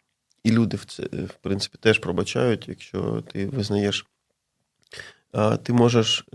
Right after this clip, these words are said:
твій шлях. Я просто, чому я це кажу? Тому що я не найкращий приклад християнина, на мій погляд, але Бог мене любить і пробачає. І от якщо ти робиш гі-, намагаєшся робити гідні вчинки, е,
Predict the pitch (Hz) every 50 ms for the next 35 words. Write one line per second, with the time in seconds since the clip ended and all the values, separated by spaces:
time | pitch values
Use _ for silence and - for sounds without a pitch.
0 | - - - _ _ - - _ _ _ - 113 117 107 104 - - 113 131 151
1 | 165 - - _ _ _ - _ - - 127 - 147 139 - - 120 104 - -
2 | - - 123 131 123 - - - - 143 180 190 156 120 113 123 - - 110 104
3 | 123 135 127 98 87 - 107 110 110 107 107 101 - - - - - _ - -
4 | 110 104 - - 104 104 - 95 - 101 98 90 98 98 95 - 98 - - -
5 | 104 113 131 147 170 123 95 95 98 101 98 95 98 - 101 107 - - - -
6 | _ _ - - - - - _ _ _ - - - 107 107 117 131 139 131 104
7 | 104 113 - - 104 104 101 101 110 110 104 98 92 98 - 90 92 95 98 95
8 | 95 92 101 - _ - 92 87 92 - - - - - - - _ - - -
9 | - _ - - 113 110 113 - - 107 - - 143 - 160 143 143 117 107 110
10 | - - - _ - - 107 113 113 - - - - 98 98 101 107 104 104 107
11 | 117 123 131 123 - 110 104 107 107 113 - 107 104 117 117 131 139 139 - -
12 | 101 101 95 - - 98 98 95 - - _ _ _ _ _ _ _ _ _ _
13 | _ _ _ _ - - 104 107 110 113 117